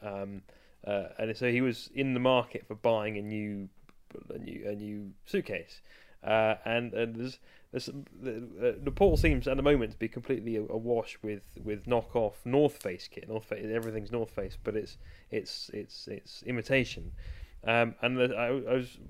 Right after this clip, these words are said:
listening to him bartering away in various shops, and he developed quite a good strategy for working people's prices down.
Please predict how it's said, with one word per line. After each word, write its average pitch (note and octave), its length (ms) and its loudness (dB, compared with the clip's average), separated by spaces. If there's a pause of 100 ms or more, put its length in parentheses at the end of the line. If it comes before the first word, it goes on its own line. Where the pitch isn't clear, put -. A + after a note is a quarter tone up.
listening D3 380 0
to A#2 100 -2
him A#2+ 300 0
bartering A2+ 460 2
away G#2+ 280 0
in G#2+ 120 -4
various G2+ 260 -2
shops, - 420 -4
and A2 120 -8
he A#2+ 100 2
developed A2 400 0
quite G#2 140 -6
a - 20 -10
good G2 140 -8
strategy - 420 -10
for G2 260 -8 (360)
working A2 260 0
people's G#2 300 -6
prices - 360 -4
down. F#2+ 280 -8